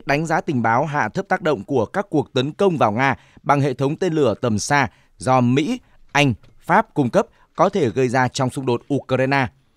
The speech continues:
Do số lượng tên lửa có hạn, cũng như sự không chắc chắn về việc cung cấp các hệ thống tầm xa hơn trong tương lai. New York Times, N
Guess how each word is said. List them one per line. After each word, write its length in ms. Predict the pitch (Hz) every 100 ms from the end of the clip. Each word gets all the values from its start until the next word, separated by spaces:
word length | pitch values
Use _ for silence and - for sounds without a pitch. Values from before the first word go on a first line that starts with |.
| _ _ _
Do 200 | 85 139
số 160 | 143 147
lượng 240 | 180 131
tên 160 | 131 147
lửa 200 | 143 107
có 100 | -
hạn, 240 | 160 175 131 - _
cũng 180 | - 143
như 180 | 147 131
sự 220 | - 147
không 300 | 120 - 131
chắc 160 | - -
chắn 200 | 135 156
về 160 | 156
việc 260 | 113 117 120 - _ -
cung 200 | 139 127
cấp 220 | - 170 -
các 140 | - 190
hệ 120 | 156
thống 220 | 120 123
tầm 200 | 147 117
xa 200 | 98 139
hơn 200 | 131 135 104
trong 160 | 131
tương 160 | - 127
lai. 200 | 131 117 - _ _ _ _ _
New 300 | 110 147 147
York 140 | 175 -
Times, 340 | 147 127 - -
N 120 | 107